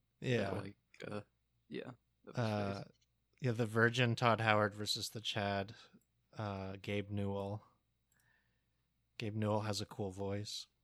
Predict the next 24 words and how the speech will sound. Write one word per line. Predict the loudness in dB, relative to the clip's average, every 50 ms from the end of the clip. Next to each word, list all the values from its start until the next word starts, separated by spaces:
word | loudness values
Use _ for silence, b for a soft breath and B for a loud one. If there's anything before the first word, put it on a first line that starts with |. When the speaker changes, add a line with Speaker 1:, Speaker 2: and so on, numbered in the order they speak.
| _ _ _ _ _ _ _ _ _ _ _ _ _ _ _ _ _ _ _ _ _ _ _ _ _ -12 -8
Speaker 2:
"I'm | -6 -6 -6 -6 -6 -8 -8 -8 -6
Gabe | -2 -2 -2 0
Newell." | 0 0 0 0 -2 -4 -6 _ _ _ _
Speaker 1:
He's | -16 -16
like, | -16 -12 -8 -6 -4
"I'm | -4 -4
Gabe | -4 -6 -6 -4 -2
Newell." | -2 -2 -2 -4 -8 -10
Speaker 2:
Dude, | -10 -12 -14 _ _ _ _ -6
the | -6 -6
Chad | -4 -2 -2 0 0 0 -2
Phil | -4 -4 -4 -4 -4
Spencer, | -6 -10 -10 -8 -8 -8 -8 -10 -12 -12 -12 -12 -12
dude. | -10 -8 -8 -8 -10 _ _ _ -8
Speaker 1:
<laughs> | -6 -6 -6 -6 -8 _ _ _ _ _ _ _ _ _ _ _ _ _ _ _ _ _ _ _ _ _ _ _ _ _ _ _ _ -4
What's | -2 0 0 2
the | 2 6
name | 6 6 6
of | 6 4
the | 2
fucking | 2 2 2 2 2 2 0 0
Fable | 0 0 0 0 0 0 -2 -2
guy? | 0 0 0 0 2 0 -2 -4 b b b b b b b b b b b b b b _ _ _ _ _ _ _ -6
Speaker 2:
Uh, | -2 -2 0 0 0 0 -2 -2 -2 -2 -2 -4 -6